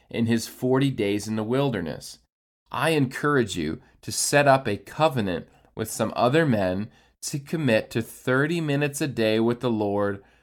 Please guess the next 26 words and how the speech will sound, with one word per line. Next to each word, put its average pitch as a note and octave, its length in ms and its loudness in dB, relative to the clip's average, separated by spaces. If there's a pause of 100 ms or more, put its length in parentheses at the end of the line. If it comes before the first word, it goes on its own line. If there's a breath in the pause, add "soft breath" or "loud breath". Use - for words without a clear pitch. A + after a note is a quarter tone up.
(160)
for B2 100 0
the A#2+ 120 0
next G#2 400 0
thirty G#2 460 -4
days. F2 560 -8 (800)
What B2+ 180 6
I A#2+ 120 8
love A#2 500 6
is A2 140 0
when A#2+ 220 4
we A#2 100 4
commit B2 420 4
to A2+ 80 0
this, F2 380 -2 (240 soft breath)
eventually A2+ 800 2
what G#2 260 0
once C#3 440 0
felt D#3 280 6
like C3+ 280 4
an C3 100 2
obligation A#2 1120 2 (400 soft breath)
becomes D3 520 4
our A#2 360 6
life-giving C#3 1080 0
fuel D#3 640 4
station G#2 720 -2